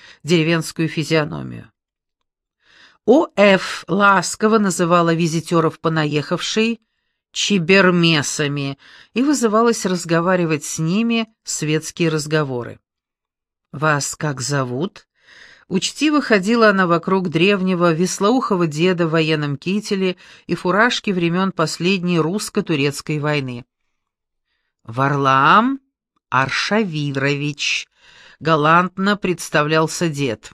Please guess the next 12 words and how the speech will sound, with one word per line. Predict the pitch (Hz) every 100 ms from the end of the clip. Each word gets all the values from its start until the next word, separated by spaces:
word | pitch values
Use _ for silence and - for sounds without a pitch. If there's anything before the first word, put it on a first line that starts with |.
| _ _ _ _ _ _ _ _ _
"Я | 139 151 156
тут | 160 165
для | 143 156
нашей | 143 160 - 156 143
девочки | 135 165 156 - - 135
бастурмы | 135 143 - 147 135 135 160
принес | 165 160 143 123 98 - - _ _ _
и | 156
лаваша | 156 143 135 135 127 - - 123 127 120 - _ _ -
с | 117
домашним | 127 127 123 113 - 120 120
сыром". | - 135 120 98 110